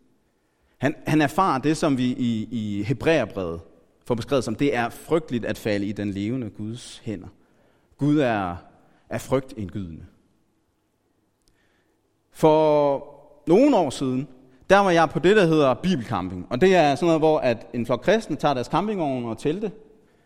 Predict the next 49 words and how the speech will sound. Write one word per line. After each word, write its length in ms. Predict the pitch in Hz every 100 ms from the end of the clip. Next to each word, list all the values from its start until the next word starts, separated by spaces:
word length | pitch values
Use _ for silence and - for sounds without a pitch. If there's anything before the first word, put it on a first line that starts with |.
| _ _ -
og 100 | -
så, 100 | 196
øh, 680 | 185 180 156 143 135 127 -
s-, 140 | - -
samles 340 | 170 214 254
de 60 | 196
et 60 |
sted, 180 | - 226
og 160 | 208 160
så 80 |
er 60 | 185
der 60 | 165
et 80 |
kæmpe 200 | 196 202
telt, 180 | 202 202
hvor 100 | 147
man 160 | 135 135
så 80 | 151
mødes 220 | 147 165
til 100 | 147
bibeltimer 540 | 165 127 107 123 117
og, 320 | 98 107 85
og 240 | 98 - 107
aften-, 340 | 110 110 -
øh, 260 | 107 101 92
møder 200 | 104 120
om 100 | 101
aftenen. 280 | 78 - - _ - - - - -
Og 120 | 202
jeg 180 | 214 202
er 40 |
til 220 | - 247
sådan 180 | 240 202
et 80 | 165
møde, 340 | 156 160 196 - - - _ _ - _ _ _
og, 340 | 135 156 160 156
øh, 360 | 147 143 135 -
er 60 | -
kommet, 300 | - 143 - 120 - - 127
der 80 | 131
har 80 |
været 160 | 135 135
aftenmøde, 420 | 131 214 185 165
det 80 | 147
er 40 |
slut. 320 | 131 220 247 160
Jeg 80 |
står 180 | 139 180
udenfor, 480 | 160 208 196 196